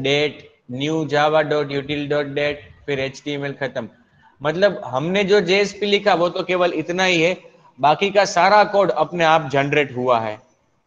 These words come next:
हमारा जेएसपी का base सही तरह से run हो सके, इसलिए। तो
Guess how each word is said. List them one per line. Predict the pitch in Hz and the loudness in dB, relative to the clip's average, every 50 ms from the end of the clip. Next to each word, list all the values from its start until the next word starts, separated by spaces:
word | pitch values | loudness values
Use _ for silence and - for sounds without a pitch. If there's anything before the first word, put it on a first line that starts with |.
| _ _ _ _ _ _ _ _ _ _ 135 | _ _ _ _ _ _ _ _ _ _ -2
हमारा | 143 165 175 175 175 | 2 4 6 6 6
जेएसपी | 165 143 160 170 175 170 - - 175 180 | 4 4 4 2 2 0 -2 -4 -4 -2
का | 165 180 175 | 0 0 0
base | 160 170 180 170 156 | 0 0 -2 -2 -4
सही | - - 165 170 170 | -6 -4 -4 -4 -4
तरह | 156 - 160 160 165 160 | -2 -2 0 0 0 0
से | - 170 156 143 | 0 0 0 0
run | 147 156 151 147 | 0 0 -2 -4
हो | 135 135 165 190 | 0 2 2 2
सके, | 190 196 165 151 - - 117 104 - - _ 151 | 2 2 0 -2 -2 -4 -6 -6 -8 -6 _ -4
इसलिए। | 147 - - 135 120 113 110 104 104 107 107 _ _ _ _ - - - _ _ _ _ _ _ _ _ _ _ _ _ _ _ _ _ _ _ _ _ _ _ _ - | -4 -4 -4 -6 -8 -8 -8 -8 -10 -12 -14 _ _ _ _ -20 -20 -20 _ _ _ _ _ _ _ _ _ _ _ _ _ _ _ _ _ _ _ _ _ _ _ 0
तो | 165 165 165 - - - | 2 2 2 2 -2 -8